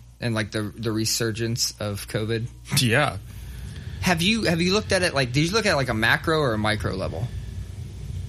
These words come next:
Speaker 2: What do you mean?
Speaker 1: Uh, like, did you look at it as, like, a, a United States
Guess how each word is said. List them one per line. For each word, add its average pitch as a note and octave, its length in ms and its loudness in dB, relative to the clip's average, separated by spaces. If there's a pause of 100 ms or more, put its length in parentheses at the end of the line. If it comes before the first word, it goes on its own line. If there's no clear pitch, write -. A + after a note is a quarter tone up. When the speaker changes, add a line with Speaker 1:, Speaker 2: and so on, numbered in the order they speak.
(460)
Speaker 2:
What C3+ 100 4
do A#2 60 6
you A2+ 40 4
mean? G2+ 400 0
Speaker 1:
Uh, E3 100 0
like, E3 160 2
did E3 140 4
you F#3+ 80 0
look G3 160 2
at F3+ 80 6
it D#3+ 40 6
as, C#3 180 2
like, B2+ 180 2
a, A2 280 2
a A#2 40 4
United B2 500 4
States - 600 0